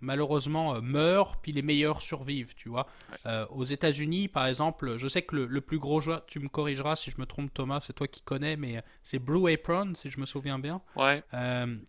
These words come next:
Speaker 1: qui est, qui est une compagnie listée, elle aussi. Euh,
Speaker 2: Qui, qui va pas super bien, mais ouais.
Speaker 1: Voilà. Tu vois, c'est,
Speaker 2: Ben,
Speaker 1: c'est
Speaker 2: c'est
Speaker 1: parce
Speaker 2: parce que c'est ça, Blue Apron a un peu connu, euh, la, la même trajectoire. Ben, la,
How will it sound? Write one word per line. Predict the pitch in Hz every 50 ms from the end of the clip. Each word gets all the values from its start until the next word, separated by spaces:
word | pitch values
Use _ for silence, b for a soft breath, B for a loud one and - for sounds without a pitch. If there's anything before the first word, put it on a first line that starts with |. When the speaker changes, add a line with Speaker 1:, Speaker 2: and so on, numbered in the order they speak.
| _ -
Speaker 1:
qui | - 135 127 123 117
est, | 104 101
qui | - - 127
est |
une | 127 127
compagnie | - 135 - 135 131 131 139 131
listée, | 131 139 - - - 156 156 151 143
elle | 123 120 127
aussi. | 123 - - - 170 196 214 b b b b b b b b - -
Euh, | 113 113 110
Speaker 2:
Qui, | 110 117 127 123 123 120 120 117
qui | - -
va | 120 117
pas | - - 131
super | - - - 127 113 123
bien, | 123 113 131 131
mais | 123 113
ouais. | - - - - - - - - - 139
Speaker 1:
Voilà. | 135 139 127 123 107 - - - _ _ - -
Tu | - 135
vois, | 131 147
c'est, | 156 - - 151 143 139
Speaker 2:
Ben, | 139 139
Speaker 1:
c'est | 139 -
Speaker 2:
c'est | -
Speaker 1:
parce |
Speaker 2:
parce | 170 160 - -
que | 165 160 151
c'est | 135 - 160
ça, | 143 - 190
Blue | 156 147 165 175 170
Apron | 151 - 180 190 214 208
a | 165 135 123 123 123
un | 120 131 131 120
peu | - 151 156 -
connu, | - 156 139 120 123 131 143 147 147 135
euh, | 123 123 120 120 117 117 117 117 120 117 117 113 - - - - - 98
la, | - 117 - -
la | 123 135 127
même | 120 123 135
trajectoire. | 131 - 139 123 120 123 117 - - 135 123 -
Ben, | 139 139 127
la, | 120